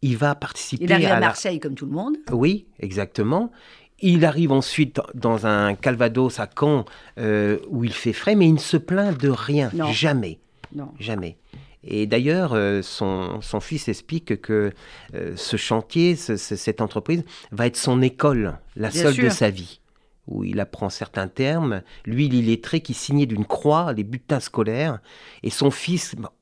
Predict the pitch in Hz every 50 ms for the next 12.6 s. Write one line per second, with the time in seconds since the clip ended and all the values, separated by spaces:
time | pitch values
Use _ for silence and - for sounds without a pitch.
0 | _ - 160 147 156 170 170 170 - - 175 156 - - - 127 120 127 135 151
1 | 160 151 127 - - 110 110 - - - - 165 165 143 - - - - - -
2 | 131 117 135 147 165 143 - - - - _ _ - 170 147 147 139 139 151 175
3 | 160 120 110 - - - 165 147 123 - - 175 190 180 165 156 165 170 - -
4 | 247 226 196 147 147 143 123 - - - - _ - 95 - - - 113 120 123
5 | - - - - 143 143 139 135 - 113 117 120 117 107 - 127 107 104 98 98
6 | 101 - - - - 120 - 151 160 156 - - 185 170 147 - - - - -
7 | - - - - - _ - 208 190 185 180 180 175 170 165 160 156 151 143 143
8 | 143 139 143 - - - - - - - _ _ _ - 160 190 226 202 226 269
9 | 277 262 208 226 233 208 202 208 208 208 208 214 240 302 392 427 - _ _ _
10 | _ _ _ _ _ _ - - - 226 214 233 220 214 202 - - 202 190 -
11 | 269 285 285 294 - - - 190 165 - 202 196 - - - - 220 196 180 -
12 | 170 160 156 156 160 180 202 220 262 330 359